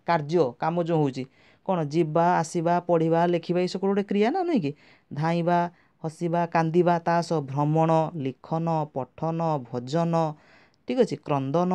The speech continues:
ଏସବୁ ଗୋଟେ ଗୋଟେ କ'ଣ? ବୁଝଉ ଯେଉଁ କ୍ରିୟାକୁ, ହେଲା। ଏଗୁଡ଼ାକ ସବୁ ଆମର କ'ଣ ହଉଛି ନା କ୍ରିୟାବାଚକ ବିଶେଷ୍ୟ ରହୁଛି, ହେଲା। ଲିଖନ, ଭ୍ରମଣ, ନୁହେଁ କି? ଲିଖନ, ଲେଖିବା,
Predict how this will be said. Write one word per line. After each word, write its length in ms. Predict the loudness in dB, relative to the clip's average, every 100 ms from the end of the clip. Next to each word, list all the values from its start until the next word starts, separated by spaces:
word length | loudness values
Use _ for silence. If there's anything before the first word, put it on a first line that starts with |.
| -2
ଏସବୁ 220 | -2 -2 0
ଗୋଟେ 120 | -2
ଗୋଟେ 100 | 0 -2
କ'ଣ? 100 | -2 -8 _ _ _ _ _ _ _ _ _ -8
ବୁଝଉ 320 | -2 0 2
ଯେଉଁ 180 | 2 0
କ୍ରିୟାକୁ, 420 | 0 2 2 0 -6 -4
ହେଲା। 180 | -4 -4 _ _ _ _ _ _ _ _ -20 _ _ _ _ _ _ _ _ -10 -10 -6
ଏଗୁଡ଼ାକ 420 | -6 -2 -2 -2
ସବୁ 220 | -4 -2 0
ଆମର 220 | 0 0
କ'ଣ 180 | 0 0
ହଉଛି 140 | 0 -2
ନା 80 | -4
କ୍ରିୟାବାଚକ 580 | -4 0 0 0 -2 -4
ବିଶେଷ୍ୟ 400 | -2 -2 -4 -2 0
ରହୁଛି, 280 | 0 -2 -2
ହେଲା। 180 | -2 -2 -6 -20 _ _ -4
ଲିଖନ, 480 | -4 -2 -2 0 0 -2 -6 _ _ -10
ଭ୍ରମଣ, 460 | -4 -2 0 2 2 -2 -6 _ -4
ନୁହେଁ 140 | -2 0
କି? 60 |
ଲିଖନ, 480 | 0 0 0 0 2 2 -2 -6
ଲେଖିବା, 560 | -2 -2 -2 0 4 4